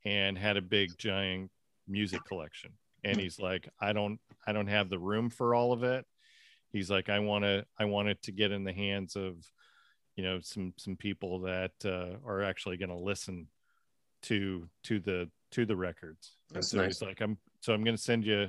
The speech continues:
Speaker 1: I'm gonna send you a box." And, you know, I'm thinking, "Okay, box is, you know, three or four,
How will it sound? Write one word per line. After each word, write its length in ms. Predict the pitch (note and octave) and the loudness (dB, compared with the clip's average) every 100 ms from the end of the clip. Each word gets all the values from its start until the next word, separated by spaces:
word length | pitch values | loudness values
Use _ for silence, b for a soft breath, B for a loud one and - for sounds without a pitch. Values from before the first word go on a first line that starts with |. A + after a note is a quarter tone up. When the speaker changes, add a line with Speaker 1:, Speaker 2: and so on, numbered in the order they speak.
| G2+ | -2
Speaker 1:
I'm 100 | A2 | -2
gonna 160 | A2+ G#2+ | 0 -2
send 220 | - A2 | 0 0
you 120 | G2 | 2
a 40 | F2+ | 2
box." 520 | F#2 F#2 D#2 - - _ _ _ _ _ _ - | 2 2 0 -12 -20 _ _ _ _ _ _ -6
And, 360 | F#2+ F#2+ F#2 G2 - | -2 -2 -4 -8 -6
you 100 | G2 | -4
know, 120 | F2+ | -4
I'm 120 | F2+ | -10
thinking, 460 | - F#2+ - F2 F2+ A2+ | -6 -6 -4 -6 -4 -6
"Okay, 200 | - F#2 | -4 -4
box 600 | D#2+ G2 G2+ G2 - F#2 | -2 2 4 4 0 -6
is, 380 | F2 E2+ - - _ - | -6 -8 -12 -18 _ -10
you 100 | G#2 | -8
know, 200 | F#2+ G#2 _ | -8 -12 _
three 160 | - F2+ | -8 -8
or 80 | E2+ | -8
four, 440 | - F2 E2+ E2 | -10 -10 -10 -12